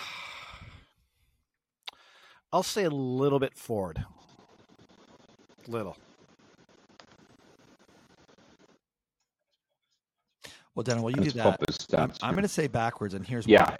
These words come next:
Speaker 2: Again, because I think he teased us last year to think, "Okay, can he make a jump?" And I would say he didn't make a jump. I'd say he's almost the exact same player
Speaker 1: Yeah.
Speaker 2: he was last year.
Speaker 1: Neutral, but a bit
Speaker 2: Inconsistent,
Speaker 1: Yeah.
Speaker 3: <laughs>
Speaker 2: right? Inconsistent.
Speaker 3: So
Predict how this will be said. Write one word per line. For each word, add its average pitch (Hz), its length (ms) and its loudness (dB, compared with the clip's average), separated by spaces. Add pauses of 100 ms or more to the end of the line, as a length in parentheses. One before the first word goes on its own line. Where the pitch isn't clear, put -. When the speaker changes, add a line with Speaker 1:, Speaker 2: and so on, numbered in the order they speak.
Speaker 2:
Again, 131 340 -6
because 110 300 -8
I 127 80 -2
think 175 380 -4
he 156 120 -8
teased 117 440 -8
us 139 120 -8
last 120 320 -2
year 117 80 -4
to 104 80 -10
think, 110 200 -8
"Okay, 101 420 -6 (460)
can 156 160 -2
he 147 100 0
make 127 200 -4
a 117 40 -4
jump?" 107 380 -4
And 113 120 -8
I 123 80 -6
would 135 120 -6
say 147 160 -6
he 143 100 -6
didn't 143 180 -6
make 101 140 -10
a 95 60 -14
jump. 85 220 -12
I'd 104 140 -6
say 123 120 -6
he's 110 100 -6
almost 123 260 -4
the 139 60 -8
exact 104 400 -6
same 120 200 -6
player 104 200 -2
Speaker 1:
Yeah. 139 100 0
Speaker 2:
he 127 60 -2
was 101 140 -6
last 92 280 -8
year. 92 120 -8
Speaker 1:
Neutral, 143 300 2
but 120 140 2
a - 60 0
bit 101 80 -2
Speaker 2:
Inconsistent, 101 480 4 (160)
Speaker 1:
Yeah. - 680 -2
Speaker 3:
<laughs> - 40 -18
Speaker 2:
right? 127 260 0 (140)
Inconsistent. 151 800 0
Speaker 3:
So 113 100 10